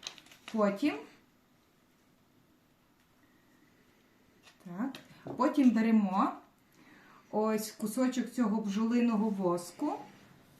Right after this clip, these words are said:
е, відрізаємо небагато. І беремо ось такі, дивіться, я вам покажу,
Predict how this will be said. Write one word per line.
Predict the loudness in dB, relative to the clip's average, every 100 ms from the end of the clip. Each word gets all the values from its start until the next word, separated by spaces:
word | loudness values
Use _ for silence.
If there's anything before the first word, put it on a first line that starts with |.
| -20 -20 -20 -20 -20 -20 -6
е, | -2 0
відрізаємо | 2 4 2 4 2 4 4 4
небагато. | 2 0 -2 0 -2 -2 -4 -4 -4 -10 -20 _ _ _ _ _ _ _ _ _ -20 -20 _ _ _ _ _ _ _ _ _ -20 -20 -20 -20 -20 _ _
І | 4
беремо | 4 4 4 6 8 6 6
ось | 2 0
такі, | 0 -4 -2 0 2 2 -2
дивіться, | -2 -2 -2 -4
я | -2
вам | -2
покажу, | -4 -6 -6 -6 -2 0 0